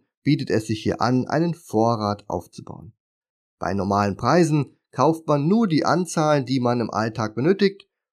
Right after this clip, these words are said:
und sollte mal das Angebot einbrechen und man für ein Produkt den Preis von dreien zahlen,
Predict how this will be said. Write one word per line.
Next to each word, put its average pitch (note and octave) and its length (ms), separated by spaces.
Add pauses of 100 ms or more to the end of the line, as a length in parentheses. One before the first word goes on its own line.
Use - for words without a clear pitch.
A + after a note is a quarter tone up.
und F#2 260
sollte A2+ 320
mal G#2+ 500
das A#2 160
Angebot E3+ 600
einbrechen F3 760 (260)
und C3 220
man A2 260
für - 240
ein G2 220
Produkt - 440 (340)
den G2+ 180
Preis A2 380
von G#2 220
dreien F3+ 400
zahlen, - 400